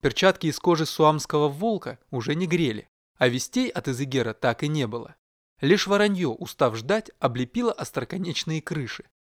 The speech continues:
Да снег пошел гуще и злее. Ветер затянул заунывную песню. Воем отозвались собаки. "Да где же он?"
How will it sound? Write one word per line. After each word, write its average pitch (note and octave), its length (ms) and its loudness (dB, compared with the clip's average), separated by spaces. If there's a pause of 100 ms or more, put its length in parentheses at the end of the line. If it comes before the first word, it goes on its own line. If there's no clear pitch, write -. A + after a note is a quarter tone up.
Да F3 140 4
снег G#3 320 2
пошел A#2+ 320 0
гуще D3+ 360 -2
и - 160 -6
злее. C3+ 500 -2 (440)
Ветер D3+ 360 0
затянул D#3 440 0
заунывную D#3+ 600 0
песню. C3+ 500 -2 (320)
Воем F3 380 4
отозвались A#2+ 540 2
собаки. C3 580 0 (640)
"Да C#3 200 -2
где D3+ 360 2
же D3+ 160 0
он?" A#2+ 340 -4